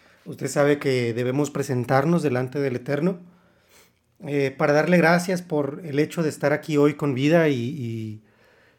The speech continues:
y formar parte de este pequeño esfuerzo que estamos haciendo usted y yo, en el que semana a semana compartimos esta lectura y la analizamos, esperando que sea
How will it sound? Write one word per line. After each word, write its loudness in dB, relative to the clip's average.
y -8
formar -2
parte 4
de 2
este -4
pequeño -2
esfuerzo -2
que -16
estamos -4
haciendo -6
usted -4
y 0
yo, 2
en -2
el -2
que -4
semana 2
a 4
semana 2
compartimos -4
esta -6
lectura 0
y 2
la 0
analizamos, 0
esperando 6
que 2
sea 2